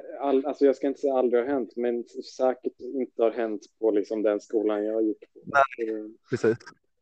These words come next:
Speaker 2: Nej, något sånt tror jag inte jag har hört. Däremot så, nu är det också liksom universitetsnivå, så tänker jag att de kanske tänker att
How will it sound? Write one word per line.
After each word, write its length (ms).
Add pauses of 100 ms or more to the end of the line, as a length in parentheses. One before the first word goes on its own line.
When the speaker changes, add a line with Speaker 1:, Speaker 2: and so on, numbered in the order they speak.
(460)
Speaker 2:
Nej, 300
något 220
sånt 280
tror 160
jag 80
inte 300
jag 140
har 80
hört. 120
Däremot 400
så, 380 (220)
nu 160
är 60
det 60
också 200
liksom 200
universitetsnivå, 840
så 80
tänker 220
jag 40
att 120
de 140
kanske 400
tänker 380
att 260